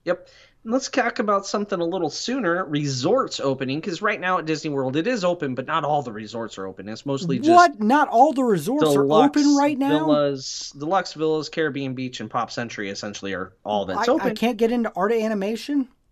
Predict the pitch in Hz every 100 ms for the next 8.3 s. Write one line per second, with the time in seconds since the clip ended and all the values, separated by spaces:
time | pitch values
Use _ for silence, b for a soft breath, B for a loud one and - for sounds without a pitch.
0 | _ _ - 147 165 117 95 123 254 302
1 | 285 262 226 208 202 202 170 202 226 220
2 | 208 180 151 135 208 170 151 135 123 117
3 | B B - 175 185 214 220 226 208 208
4 | - 156 - 170 185 196 190 185 147 139
5 | 127 120 131 165 - - - 170 - _
6 | _ _ _ - _ _ - 156 165 202
7 | 208 160 127 135 123 - 127 123 113 113
8 | 104 101